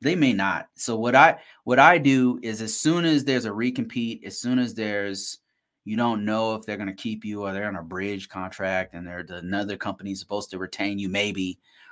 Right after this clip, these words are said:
right? And sometimes I've been in situations where they did retain me. Another company left, another company came in, they retained me.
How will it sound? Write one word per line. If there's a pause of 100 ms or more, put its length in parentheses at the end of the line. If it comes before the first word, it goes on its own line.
(120)
right? (460)
And
sometimes
I've
been
in
situations
where
they
did
retain
me.
Another
company
left,
another
company
came
in, (160)
they
retained
me.